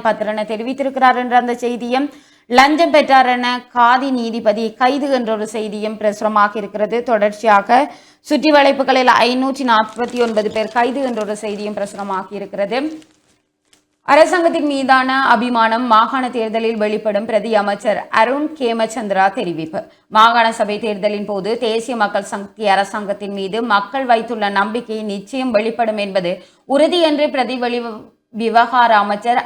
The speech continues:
அருண் கேமச்சந்திர தெரிவித்துள்ளார் என்ற அந்த செய்தியும், மலையக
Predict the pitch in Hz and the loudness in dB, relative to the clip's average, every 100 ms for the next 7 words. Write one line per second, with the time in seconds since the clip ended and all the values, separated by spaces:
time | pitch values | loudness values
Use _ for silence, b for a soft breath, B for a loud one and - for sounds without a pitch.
0 | 208 220 269 277 - 240 254 254 240 214 | 2 2 0 -6 -6 -4 -4 -6 -6 -4
1 | 214 240 240 269 277 247 240 233 220 208 | -4 -4 -6 -6 -2 2 2 2 2 0
2 | 220 226 226 233 254 294 B B B - | 0 -6 -6 -2 -2 -2 B B B 2
3 | 262 294 311 311 | 4 6 6 4